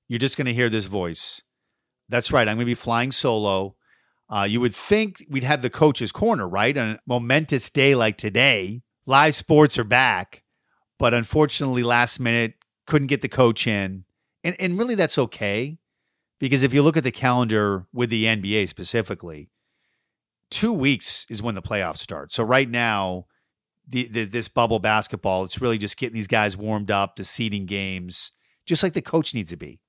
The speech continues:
He needs to be warmed up, get his chops ready to be talking playoff basketball on this podcast. So the coach's corner will be back soon, and we'll, we'll have a good discussion specifically, of course, on the green.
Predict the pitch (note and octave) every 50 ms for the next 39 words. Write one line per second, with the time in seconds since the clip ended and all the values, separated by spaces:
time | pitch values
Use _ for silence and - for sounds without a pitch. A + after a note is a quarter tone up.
0 | _ - B2+ B2 A#2 C#3+ C3+ B2+ B2 C3 C#3 C#3 B2+ A#2 C3 A#2+ G#2+ - - _
1 | _ _ _ _ _ _ _ - D3 C3+ A#2 - - - - C3+ C3 C3 - -
2 | - A2+ G2+ G2 F2+ G2+ F2+ G2 G2 - - B2 A2+ A2+ - - G#2 G2 F2+ F2
3 | - _ _ _ _ _ _ _ _ - - - - C3+ C3+ C3+ C3 B2 A#2 A2+
4 | G#2+ - - - G#2+ A2 A2+ G#2+ - - G2+ G2+ F#2 E2+ E2+ F2 F2+ F2 - -
5 | G2+ G2 F#2 F#2 F2+ - F2 D2 C#2 B1+ - - - _ _ _ _ _ _ _
6 | _ _ _ - - - F#2+ F#2+ F#2+ - - D#3+ E3 - D3 B2+ G#2 - - C3
7 | B2+ A#2+ G#2+ G#2 G2 F#2 F#2+ A2 A#2+ B2 A#2+ A2 A2+ A2 G#2+ F#2 G2+ F#2+ F#2+ F#2+
8 | - - - - G#2+ G2+ F#2+ F#2 F2+ F2 E2+ E2 - _ _ _ _ _ _ _
9 | _ _ - G#2+ G#2+ G#2 G2+ G2 G2 F#2+ G2+ G#2 G#2+ A2 A2+ A#2+ A2+ G#2+ A2+ B2
10 | A2 B2 A#2 - - D#3+ D3 A2 A2+ A2+ - - - B2+ A2 G#2+ G2+ - - G2+
11 | F#2 F2 F2 E2+ - - A#2 G#2+ - - C3+ A2+ A2 A#2+ - - A2 G2+ G2 F#2
12 | F2+ - _ _ _ _ _ - B2 A2+ - - - C3 A#2+ A2+ - A2+ G#2 F#2+
13 | G2 F2+ F2+ G2 F#2+ F#2 F2 E2 D#2+ E2+